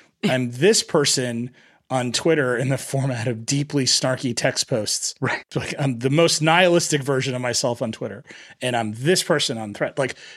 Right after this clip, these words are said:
Speaker 2: that, having the format dictate what kind of thing you're doing, I think has forced just, it's just caused a lot of weird shit to happen.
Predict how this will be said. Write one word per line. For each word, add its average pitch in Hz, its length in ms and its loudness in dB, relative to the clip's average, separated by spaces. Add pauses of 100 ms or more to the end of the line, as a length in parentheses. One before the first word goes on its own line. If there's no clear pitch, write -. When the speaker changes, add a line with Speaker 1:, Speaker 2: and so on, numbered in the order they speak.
(140)
Speaker 2:
that, - 340 2 (720)
having 180 360 4
the 147 80 4
format 160 680 2
dictate 139 520 -2
what 120 240 -6
kind 135 260 -2
of 110 80 -4
thing 127 300 -4
you're 147 160 2
doing, 185 440 -2 (480)
I 131 80 -2
think 127 200 -4
has 113 320 -2 (120)
forced - 600 -2 (400)
just, - 320 -8
it's 151 180 -2
just 214 160 0
caused 156 300 2
a 127 40 -2
lot 120 160 0
of 92 60 -8
weird 101 300 -6
shit - 240 -8
to - 100 -12
happen. 90 420 -14